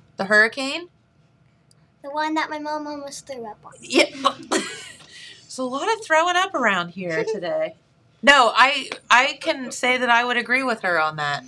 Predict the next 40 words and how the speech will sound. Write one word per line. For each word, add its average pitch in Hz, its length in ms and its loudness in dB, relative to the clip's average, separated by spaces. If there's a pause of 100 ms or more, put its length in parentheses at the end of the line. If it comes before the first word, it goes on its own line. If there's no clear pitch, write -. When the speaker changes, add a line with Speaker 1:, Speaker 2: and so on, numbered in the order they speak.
(500)
Speaker 1:
I 240 200 6
would 254 160 -4
not 254 160 0
make 240 200 -2
it 233 140 -6
through 226 180 -2
the 220 100 -2
hurricane. 185 640 -4
Speaker 2:
<laughs> 339 80 -8 (960)
Speaker 1:
No, 175 280 -8 (200)
no, 175 200 -10
not 170 240 -4
at 180 80 -8
all. 165 260 -2 (840)
Well, 330 380 4 (380)
what 415 200 4
has 508 180 2
been 302 440 0 (180)
the, 226 400 2
the 214 160 0
best 247 520 2
thing, 226 480 -2 (260)
the, 214 140 -2
like, 226 180 2
the 240 100 0
most 262 360 0
fun 247 280 4
thing 220 280 -2
that's 196 220 -2
happened 190 440 0
to 190 120 -6
you 170 220 0
as 170 220 0
you've 175 140 -8
been 170 160 -2
the 165 100 -6
Little 151 240 -4
Queen? - 400 -20 (800)
Speaker 2:
Most 262 380 -18
fun 240 440 -18